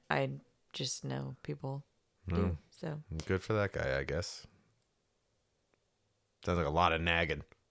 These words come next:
Speaker 2: <laughs> Kidding.
Speaker 1: You're so funny.
Speaker 2: Misogynist joke. Sorry.
Speaker 1: Um, <laughs> It's Always Sunny in Philadelphia.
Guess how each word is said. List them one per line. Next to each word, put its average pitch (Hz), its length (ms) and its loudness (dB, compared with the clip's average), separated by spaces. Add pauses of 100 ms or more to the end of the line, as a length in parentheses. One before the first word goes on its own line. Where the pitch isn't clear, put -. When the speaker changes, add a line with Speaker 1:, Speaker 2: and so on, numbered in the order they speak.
(400)
Speaker 2:
<laughs> 196 300 6 (1600)
Kidding. 90 480 6 (1400)
Speaker 1:
You're 160 140 -4
so 156 260 -8
funny. 165 340 -10 (180)
Speaker 2:
Misogynist - 580 2
joke. 76 300 0 (340)
Sorry. 71 460 -2
Speaker 1:
Um, 175 380 -2 (160)
<laughs> 113 80 2 (380)
It's 196 180 2
Always 185 260 6
Sunny 180 240 4
in 175 100 2
Philadelphia. 180 640 4